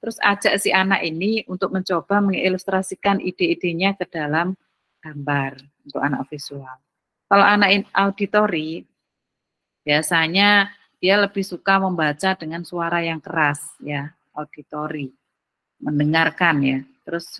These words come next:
dia biasanya suka belajar dengan musik, terus dia lebih suka atau lebih pas kalau diajak untuk berdiskusi ya Bapak Ibu secara verbal. Terus bisa juga pembelajarannya itu direkam,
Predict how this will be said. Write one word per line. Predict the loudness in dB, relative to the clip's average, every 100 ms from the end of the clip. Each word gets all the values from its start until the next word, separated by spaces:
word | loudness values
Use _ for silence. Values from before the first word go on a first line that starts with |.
| 0
dia | 2 2
biasanya | 2 2 2 0 -2
suka | 0 0
belajar | 2 0 0 -4
dengan | -4 -8 -8
musik, | -10 -8 -4 -2 0 0 -2 _ _ _ _ _ -8
terus | -2 -2 -4 -6
dia | 2 4 4
lebih | 0 -2 -4 -4
suka | -12 _ -2 2 4 2 0
atau | -2 0 0 0
lebih | -4 0
pas | 0 2
kalau | 2 2
diajak | 2 -2 -2 2 2
untuk | 2 -2 -4
berdiskusi | -4 -6 -8 -10 -8 -8 -2 4 6
ya | 6 2
Bapak | -2 -4
Ibu | -4 -6 -4
secara | -2 -4
verbal. | -6 -8 -4 0 2 4 2 0 _ _ _ _ _ _
Terus | -8 -8 -6
bisa | -8 -2 -2 -2
juga | -12 0 0
pembelajarannya | 0 0 2 2 2 0 2 -2 -2
itu | -4
direkam, | -4 -2 0 -2 2 4 6 6 2 -4 -12